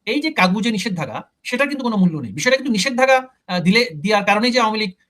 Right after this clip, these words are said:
আহ, এই ধরনের নির্যাতনের মধ্যে আছে, তা কিন্তু নয়। বিষয়টা হচ্ছে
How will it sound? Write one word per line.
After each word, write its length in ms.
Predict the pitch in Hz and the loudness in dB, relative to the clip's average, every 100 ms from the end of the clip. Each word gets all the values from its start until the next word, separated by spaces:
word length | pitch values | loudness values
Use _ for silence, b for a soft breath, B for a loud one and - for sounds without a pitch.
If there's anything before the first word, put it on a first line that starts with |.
| - | -6
আহ, 140 | 180 | -4
এই 80 | 190 | -2
ধরনের 240 | 190 214 208 | -2 0 -2
নির্যাতনের 360 | 185 185 196 | -2 -2 -2
মধ্যে 180 | 190 208 | -2 -2
আছে, 140 | 208 | -2
তা 140 | 220 190 | -2 -4
কিন্তু 220 | 185 160 | -4 -8
নয়। 120 | 101 _ | -14 _
বিষয়টা 220 | 143 214 | -8 -4
হচ্ছে 200 | 247 302 | -4 -4